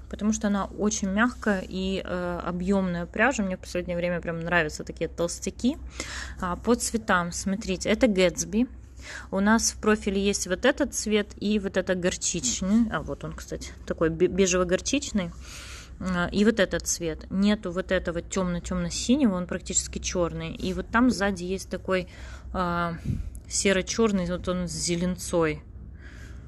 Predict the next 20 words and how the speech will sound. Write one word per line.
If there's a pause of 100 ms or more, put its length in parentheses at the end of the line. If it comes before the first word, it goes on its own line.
(1040)
Вот. (1040)
Такой
толстячок. (300)
Тоже
пряжа
шестьдесят
две
гривны
за
сто
грамм. (640)
А,
она
под
спицы,
мне
кажется, (300)
семь
миллиметров. (220)
Мягкая,